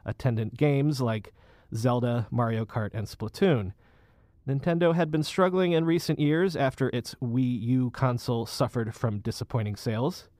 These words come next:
but that all seems to have turned around completely.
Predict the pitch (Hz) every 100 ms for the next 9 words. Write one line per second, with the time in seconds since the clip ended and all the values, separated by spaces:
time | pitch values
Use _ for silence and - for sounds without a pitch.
0 | _ _ _ _ - 131 147 - - 131
1 | 127 - 131 123 117 - 123 110 123 113
2 | - 117 107 98 101 101 120 - 214 143
3 | 82